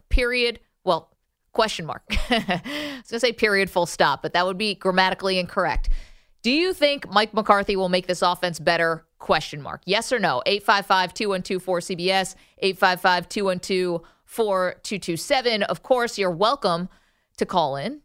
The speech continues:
You can tweet us at Maggie and Pearl. You can get involved in our YouTube chat, which is on fire right now. Honestly, the fact that we haven't had this YouTube chat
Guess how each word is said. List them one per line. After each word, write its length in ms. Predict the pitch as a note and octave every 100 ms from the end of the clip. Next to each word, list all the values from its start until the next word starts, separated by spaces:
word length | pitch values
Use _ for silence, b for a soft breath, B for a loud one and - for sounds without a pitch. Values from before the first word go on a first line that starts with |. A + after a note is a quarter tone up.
| -
You 120 | F#3+
can 140 | F3+
tweet 340 | D#3+ - F#3 F#3
us 240 | C#4+ - -
at 180 | E3
Maggie 340 | F3 D#3+ D#3+ D#3+
and 120 | D3
Pearl. 380 | - C#3 D#3 G#3+ -
You 100 | G3
can 180 | G3+
get 220 | F3+ C#4 A#3
involved 540 | G3+ A#3 A3+ A3+ G3 -
in 420 | G#3 G#3 G3+ G3+ b b -
our 160 | G3+
YouTube 520 | F#3+ G3+ B3+ - A#3+
chat, 360 | - A3 G3+ F#3+
which 200 | F3+ -
is 280 | F3 E3 - - _ F3+
on 120 | F3+
fire 400 | - G3 F#3+ D#3+
right 260 | D3 C#3 -
now. 460 | D3 C#3+ D3+ E3+ _ _
Honestly, 580 | G3 F#3+ - D3+ D3 D3 _ _
the 80 | G3+
fact 320 | - A#3+ C#4+
that 100 | C4+
we 120 | A#3
haven't 340 | G#3 G#3+ A3 G#3+
had 180 | G3+
this 180 | F3 F3
YouTube 420 | F#3+ G3 - F#3+ -
chat 440 | F3 E3+ F3+ -